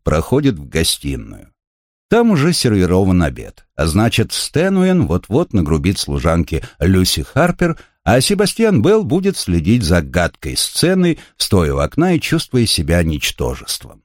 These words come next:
Потом гости отправятся на охоту, Эвелина найдет записку в колодезной кладке, и чья-то кровь прольется на кладбище, где два друга будут ждать женщину, которая не придет.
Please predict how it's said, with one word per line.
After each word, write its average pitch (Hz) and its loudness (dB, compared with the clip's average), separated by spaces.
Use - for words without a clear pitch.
Потом 220 2
гости 151 0
отправятся 90 0
на 62 -8
охоту, - -4
Эвелина 160 4
найдет 87 2
записку 110 0
в - -18
колодезной 85 2
кладке, 170 -2
и 160 -6
чья-то 185 0
кровь 147 0
прольется 82 0
на 92 4
кладбище, - 0
где 85 0
два 78 0
друга 143 2
будут 98 0
ждать 69 -4
женщину, 135 0
которая 143 0
не 82 0
придет. - -10